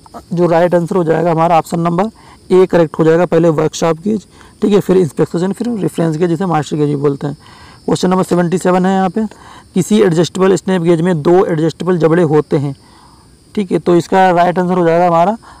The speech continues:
option number B, एक ही side पर। Question number सेवेंटी एट है यहाँ पे, Reference gauge की परिशुद्धता होती है, तो सेवेंटी एट का जो answer हो जाएगा हमारा वो option number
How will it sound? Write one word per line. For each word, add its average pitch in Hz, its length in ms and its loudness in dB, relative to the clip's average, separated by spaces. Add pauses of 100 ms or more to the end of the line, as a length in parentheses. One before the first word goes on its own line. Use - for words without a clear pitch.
option 170 280 -2
number 180 300 0
B, 175 320 -2
एक 175 220 2
ही 196 80 0
side 147 280 0
पर। - 180 -8 (2250)
Question 170 280 -2
number 185 140 0
सेवेंटी 170 420 0
एट 175 180 2
है 175 60 0
यहाँ 175 140 0
पे, - 160 -8 (520)
Reference 175 520 2
gauge 165 220 0
की 214 140 0
परिशुद्धता 165 560 -2
होती 160 340 -4
है, 147 140 -4 (520)
तो - 80 -4
सेवेंटी 170 540 0 (840)
एट 180 200 4
का 185 100 2
जो 175 120 2
answer 175 260 0
हो 175 100 4
जाएगा 165 260 2
हमारा 165 320 0 (500)
वो 175 120 0
option 175 300 0
number 175 320 0